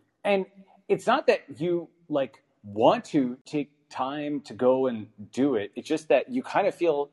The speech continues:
"Oh man, no one's gonna, no one's gonna say anything. No one, no one's gonna, ah, it, it falls to me, right? I must say something," right? And that's sort of how I think about it, in the sense that, uh, you know, I, I,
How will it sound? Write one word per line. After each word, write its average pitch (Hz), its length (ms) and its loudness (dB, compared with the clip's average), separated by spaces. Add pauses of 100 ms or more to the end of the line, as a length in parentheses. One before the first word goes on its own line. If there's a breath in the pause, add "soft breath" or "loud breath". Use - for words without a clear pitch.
"Oh 151 100 0
man, 131 400 -2
no 127 140 -2
one's 160 180 -4
gonna, 151 240 -6
no 143 140 -4
one's 226 160 -2
gonna 220 160 -6
say - 180 -2
anything. 226 560 -4 (320)
No 220 80 0
one, 330 260 -2
no 214 140 4
one's 392 300 2
gonna, 370 180 6
ah, - 640 -4 (240)
it, 117 160 -6 (280 soft breath)
it 113 220 -2
falls 160 380 6
to 175 160 2
me, 90 420 0
right? 104 340 2 (240 soft breath)
I 139 180 8
must 143 220 -4
say 107 120 -8
something," - 440 -16
right? 95 260 -4 (300 soft breath)
And 131 380 2 (400)
that's 233 500 2
sort 147 220 0
of 202 60 -2
how 151 220 -4
I 131 80 -2
think 117 260 -12
about 131 260 -6
it, 139 140 -10
in 127 80 -12
the 117 80 -12
sense 123 320 -10
that, 107 340 -2 (480)
uh, 113 160 -2 (100)
you 120 140 -12
know, 110 140 -6
I, 117 240 -2 (120)
I, 127 220 -6